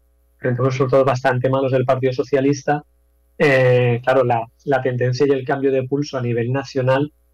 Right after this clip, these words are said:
ya era otro, que obligaban, digamos, democráticamente hablando, obligaban al presidente, pues, a volver a someter a confianza a su gobierno a, a, a los españoles, ¿no? Y es lo que hizo, o sea, volver a vo-, vo-, adelantar el, elecciones también con la lógica estratégica.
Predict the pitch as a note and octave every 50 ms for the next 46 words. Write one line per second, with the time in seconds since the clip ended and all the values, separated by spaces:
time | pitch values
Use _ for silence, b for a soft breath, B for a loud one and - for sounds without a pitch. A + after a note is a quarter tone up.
0 | _ _ _ _ - B2+ C3 B2+ B2 C3 A#2 A#2+ B2+ B2+ C3+ B2+ A#2 A2+ - -
1 | - - - C#3+ B2+ B2 A2+ A2+ A#2 A#2 A2+ B2+ C3 C#3 C3 B2 A#2 A2+ - _
2 | _ _ _ _ B2+ B2 A#2+ A#2+ A#2+ B2+ B2 C3+ B2 A#2+ A#2+ A2+ - C3+ C3 B2+
3 | D3+ D3+ D3+ D3 C3 C3+ C3 C3 B2+ C3+ C3 C3 C3+ C3+ C3+ C#3+ D3 C3+ A#2+ A#2+
4 | A#2+ A#2 B2 B2 B2 C3 B2+ B2 A#2+ - C3 B2+ B2 - C3 A#2 B2+ B2+ B2+ B2+
5 | B2 C#3 C#3 - - _ _ _ _ _ _ _ - C3 - B2+ A#2 A2+ A2+ A2+
6 | A#2+ A#2+ B2+ B2 B2+ C3 B2 B2 C3 B2+ B2+ B2+ C#3 B2+ B2+ - C#3+ C3 B2+ B2+
7 | B2+ - B2 B2 C#3+ A#2+ B2 B2 A#2+ A#2+ B2 A#2+ C3 C3 C3 C3 B2 A#2+ A#2+ B2
8 | A#2+ A#2+ A#2 A2+ A2+ A2 - - B2 A#2 A2+ - A#2+ B2+ - A2+ A2 A#2 B2 A#2+
9 | B2 A#2 A#2+ A#2+ B2 B B B B B - A#2+ A#2+ D3 C3 B2 B2+ A2+ A#2+ C3
10 | B2+ - - - _ _ _ - B2+ A2+ A#2 A#2 A2+ A2+ A#2+ B2+ B2 C3 C#3 C3
11 | B2+ C3 C3 C3 C3+ C3+ - C3+ C3 C3+ C3+ B2+ B2+ B2 A#2+ C#3 C#3 C#3 C#3+ C#3
12 | C#3 C#3 C#3+ C#3+ - - _ _ _ - D3 C#3 C3+ B2+ - - D3 D3 D#3+ F3
13 | E3+ - _ _ _ _ _ _ _ _ _ _ _ _ _ - C#3 B2+ B2 C3
14 | B2+ C3 E3 D3+ D3 C#3 C3+ B2+ D3+ D3 D#3+ D3+ C#3+ - C3 A#2+ - C#3+ C#3+ C#3
15 | - A#2+ A2+ -